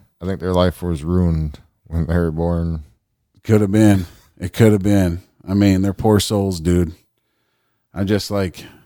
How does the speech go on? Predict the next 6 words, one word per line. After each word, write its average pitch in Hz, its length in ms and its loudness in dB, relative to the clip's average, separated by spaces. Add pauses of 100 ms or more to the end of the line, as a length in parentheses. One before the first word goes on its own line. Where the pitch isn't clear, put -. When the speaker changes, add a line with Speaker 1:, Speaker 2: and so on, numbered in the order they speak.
(680)
Speaker 2:
uh, 98 560 -2 (1200)
this 113 360 -2
is, 131 220 -4 (480)
if 117 180 2
you 170 300 2
ever 127 460 0